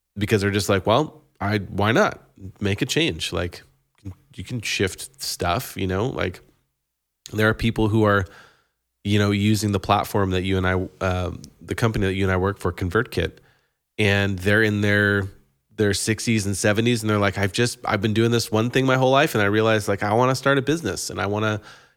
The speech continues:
you know, make these crafts, and I wanna sell them, and I wanna do, you know, this other thing," and they're pivoting, and they're shifting, and they're changing, and, um,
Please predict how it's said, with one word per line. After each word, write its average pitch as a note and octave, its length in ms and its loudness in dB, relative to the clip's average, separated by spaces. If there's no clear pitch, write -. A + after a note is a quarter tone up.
you F#2 60 -2
know, G2 400 2
make G2 300 -2
these G#2+ 200 -2
crafts, - 600 -2
and G2 100 0
I - 20 2
wanna G2+ 160 2
sell G2+ 240 2
them, F2 160 -2
and F2 100 -4
I F2 40 -2
wanna F#2 180 0
do, G2 400 -2
you G#2+ 100 0
know, F#2+ 140 0
this F#2+ 220 -2
other G#2 240 0
thing," G2 400 -2
and F#2 100 -4
they're F#2 220 0
pivoting, G2+ 460 0
and F#2+ 100 0
they're F2+ 80 0
shifting, F#2+ 480 -4
and F2+ 100 -2
they're F2+ 80 -2
changing, F2+ 440 -4
and, E2+ 180 -6
um, F2 400 -2